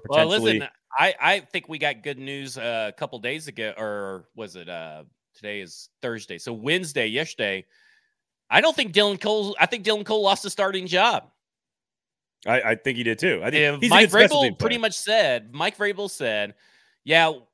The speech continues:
Speaker 1: uh, we're gonna be, he's gonna be a big boost for our special teams, and we have to figure out how he's gonna fit on this defense."
Speaker 2: Yeah,
Speaker 1: That's what
Speaker 2: he's
Speaker 1: he
Speaker 2: a
Speaker 1: said. So that
Speaker 2: No,
Speaker 1: means
Speaker 2: no,
Speaker 1: that
Speaker 2: I
Speaker 1: he ain't starting. That means it's Gibby and, uh,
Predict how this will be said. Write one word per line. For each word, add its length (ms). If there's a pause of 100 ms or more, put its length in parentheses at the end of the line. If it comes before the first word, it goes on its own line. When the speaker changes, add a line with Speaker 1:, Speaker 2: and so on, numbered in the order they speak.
(200)
Speaker 1:
uh, 640
we're 160
gonna 100
be, 160
he's 260
gonna 100
be 140
a 40
big 240
boost 200
for 80
our 80
special 340
teams, 260
and 80
we 140
have 220
to 80
figure 260
out 140
how 180
he's 120
gonna 180
fit 200
on 140
this 200
defense." 600 (1160)
Speaker 2:
Yeah, 140
Speaker 1:
That's 120
what 120
Speaker 2:
he's 140
Speaker 1:
he 60
Speaker 2:
a 20
Speaker 1:
said. 300
So 140
that 100
Speaker 2:
No, 60
Speaker 1:
means 120
Speaker 2:
no, 60
Speaker 1:
that 80
Speaker 2:
I 80
Speaker 1:
he 80
ain't 140
starting. 420
That 140
means 160
it's 140
Gibby 580 (760)
and, 300
uh, 640